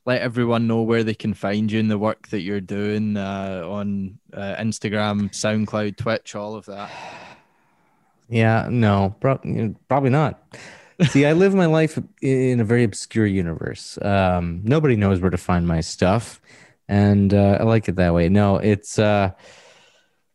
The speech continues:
Speaker 2: holy God, this is, like, a topic in and of itself. You can try, you can attempt to search for me on Google,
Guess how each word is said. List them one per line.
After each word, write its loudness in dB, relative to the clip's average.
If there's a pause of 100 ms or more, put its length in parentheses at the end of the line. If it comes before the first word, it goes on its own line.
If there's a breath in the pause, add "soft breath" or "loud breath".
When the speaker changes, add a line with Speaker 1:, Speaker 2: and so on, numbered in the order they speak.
Speaker 2:
holy 2
God, -2
this -2
is, -10
like, -2
a -4
topic -4
in -2
and -2
of -2
itself. -4
You 0
can 2
try, 0
you 0
can 2
attempt -2
to 0
search -2
for -4
me -4
on -6
Google, -6